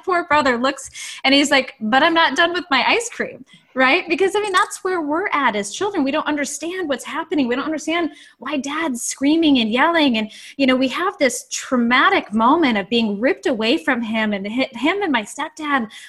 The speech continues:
like, almost fist fighting in the front yard. And we have put it in this car and you have n-, no recollection of what's happening. And so you have these confused children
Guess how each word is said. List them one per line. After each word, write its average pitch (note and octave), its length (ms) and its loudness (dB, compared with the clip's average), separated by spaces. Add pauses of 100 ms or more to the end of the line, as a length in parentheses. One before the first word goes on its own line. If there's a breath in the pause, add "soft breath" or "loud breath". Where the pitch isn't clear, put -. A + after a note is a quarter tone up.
like, B3 280 0
almost D#4+ 480 0 (180)
fist E4 300 -2
fighting C#4+ 340 2
in G#3+ 80 0
the F#3+ 80 -6
front G#3+ 260 -6
yard. D#4+ 460 4
And A#3 100 2
we A3 120 -2
have A#3+ 280 0 (340 loud breath)
put F4+ 180 2
it F#4 80 0
in D4+ 80 2
this A#3 160 -2
car C#4 480 2
and A#3 340 0
you B3+ 160 -2
have C#4 220 -4
n-, A#3+ 300 2
no C#4 380 2
recollection A#3 600 -2
of F#3 80 -8
what's F#3+ 160 -10
happening. G#3+ 520 -4 (680)
And C4 120 2
so D4 240 2
you C#4 120 4
have E4+ 260 0
these - 280 0
confused D#4 760 2
children A#3 520 -4